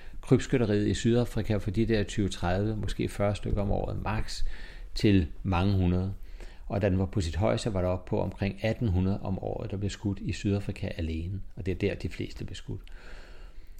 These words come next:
Og det er jo katastrofalt, for med en bestand på omkring toogtyve tusind næsehorn, så kan man godt regne ud med, at, at, at, øh, jamen, altså, hvis der ryger en femten, atten hundrede om året, så går der ikke mange år før, så er der ikke mange næsehorn tilbage.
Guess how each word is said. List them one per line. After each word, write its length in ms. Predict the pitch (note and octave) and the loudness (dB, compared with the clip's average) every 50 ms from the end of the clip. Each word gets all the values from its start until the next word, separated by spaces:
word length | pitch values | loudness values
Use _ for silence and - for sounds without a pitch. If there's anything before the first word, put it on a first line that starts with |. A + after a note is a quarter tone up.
| - - - | -14 -12 -10
Og 100 | - - - - | -10 -2 4 8
det 80 | B2 | 10
er 60 | B2+ | 12
jo 100 | C3+ C3+ | 12 12
katastrofalt, 680 | C3+ C3+ C3 A#2 G2+ - - G#2 - - A2 A2 A2+ A2 | 10 8 6 2 4 4 2 2 4 4 4 4 2 2
for 160 | - G#2+ G2+ | 2 4 4
med 100 | G2 G2 | 4 4
en 120 | F#2+ F2+ E2+ | 4 2 2
bestand 380 | F#2+ - - B2 B2+ C3+ C#3 | 0 2 4 4 2 2 2
på 100 | - B2+ | 0 0
omkring 300 | A2+ G2 - A#2 A2+ G#2+ | -2 0 -2 -4 -4 -4
toogtyve 360 | - - A2 G#2 - - A2+ | -2 -2 -2 0 0 0 0
tusind 320 | F#2+ - A#2 G2+ - - F#2+ | 0 0 -2 -2 0 2 2
næsehorn, 300 | F#2 F#2+ F#2+ G#2+ G2+ F#2 | 2 2 2 0 -2 -2
så 100 | - A#2 | -2 -2
kan 80 | A2+ | -2
man 100 | A2+ G#2+ | -2 0
godt 240 | - G2+ G#2 G#2 - | 2 2 2 2 2
regne 240 | G#2+ G2 F#2 F#2 F#2+ | 2 2 4 6 6
ud 200 | F#2+ F#2+ F#2+ - - - - - | 4 4 2 -2 -6 -10 -8 -4
med, 240 | G2 F#2+ F2 E2+ F2 - - - | -2 -2 0 -2 -4 -8 -12 -12
at, 140 | - - G2+ F#2+ - - | -12 -10 -10 -10 -12 -14
at, 260 | - - - - - - | -14 -14 -14 -14 -14 -10
at, 420 | - G2 E2+ - - - F2+ F2 E2+ | -10 -10 -10 -10 -8 -6 -4 -4 -4
øh, 100 | E2 D#2 D2+ D2+ - - - - - - - - - - - - | -4 -6 -6 -8 -10 -12 -16 -16 -14 -14 -12 -12 -12 -10 -8 -6
jamen, 140 | F2+ F2 F2 | -4 -4 -4
altså, 200 | E2 D2+ - E2 | -4 -6 -4 -4
hvis 160 | D#2+ D#2+ - | -4 -4 -4
der 80 | F#2+ | -2
ryger 300 | F2+ G2 G#2+ A#2 A#2 A2+ | 0 2 2 4 4 4
en 340 | A2 F#2+ E2 D#2+ E2 E2 E2+ | 2 2 2 0 0 -2 -4
femten, 460 | - - A2 F#2+ F2+ - - G2+ F2+ | -2 2 2 2 2 2 -2 -2 0
atten 260 | - G#2 G#2 - B2 G#2+ | 0 0 0 2 2 2
hundrede 360 | F#2+ F#2 F#2+ G2 G2+ G2 - - | 2 4 4 2 2 0 -2 -4
om 120 | G2 F2 | -4 -2
året, 300 | F2 F2+ F2+ F2+ F2+ F2+ E2+ - - | -2 -2 -2 -4 -4 -6 -8 -10 -12
så 160 | - - - | -12 -10 -8
går 120 | - - F#2 | -6 -4 -2
der 60 | F#2 | -2
ikke 160 | G2+ - F2+ | -2 0 0
mange 240 | F2+ F2 F2+ G2+ G#2 | 0 2 2 2 0
år 180 | F#2 - - - | -2 -2 -4 -8
før, 180 | - - - F#2+ | -8 -8 -8 -6
så 120 | - - | -8 -8
er 40 | - | -8
der 60 | F#2+ | -6
ikke 140 | F#2+ F#2+ - | -6 -6 -4
mange 180 | F#2 F#2+ G2 | -4 -4 -2
næsehorn 360 | F#2 F#2 F2+ E2+ - - G2+ G2 | -4 -4 -4 -6 -8 -10 -10 -10
tilbage. 400 | - - - - F#2 G2+ G2+ | -10 -10 -10 -8 -8 -10 -10